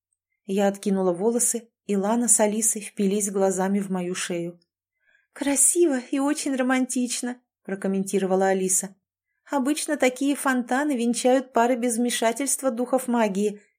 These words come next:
а брачные метки имеют форму полумесяца. Но духи магии распознают истинную любовь, которая будет гореть всю жизнь,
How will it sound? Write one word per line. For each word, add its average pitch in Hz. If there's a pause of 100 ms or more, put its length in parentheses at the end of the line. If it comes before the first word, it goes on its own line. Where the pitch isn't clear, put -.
а 214
брачные 208
метки 233
имеют 233
форму 269
полумесяца. 214 (420)
Но 214
духи 220
магии 220
распознают 247
истинную 214
любовь, 208
которая 220
будет 220
гореть 226
всю 247
жизнь, 202